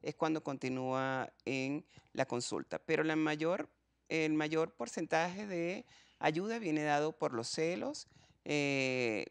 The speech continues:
viene dado por quiero trabajar y viene dado por, eh, bueno, él ahora también maltrata a los niños.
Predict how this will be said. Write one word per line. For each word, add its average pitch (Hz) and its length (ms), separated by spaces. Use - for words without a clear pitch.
viene 151 280
dado 151 300
por 156 400
quiero 139 240
trabajar 190 680
y 170 220
viene 151 320
dado 151 380
por, 160 600
eh, 127 720
bueno, 151 460
él 143 180
ahora 151 480
también 139 380
maltrata 131 340
a 127 40
los 135 160
niños. 120 440